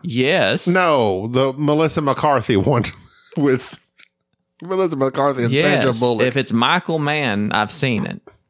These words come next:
Speaker 2: Oh, really?
Speaker 1: Yeah. So, yeah, Heat. Yeah.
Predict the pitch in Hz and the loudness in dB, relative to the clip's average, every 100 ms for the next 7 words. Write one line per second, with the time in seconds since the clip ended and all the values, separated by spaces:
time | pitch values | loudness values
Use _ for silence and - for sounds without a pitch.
0 | _ 165 170 226 247 151 87 73 131 127 | _ -2 0 0 2 0 0 -2 -2 -2
1 | 95 - _ _ _ _ - 123 120 120 | -4 -10 _ _ _ _ -2 0 0 0
2 | - - - 135 104 - _ 120 110 | -2 -6 -2 -2 -4 -10 _ -2 0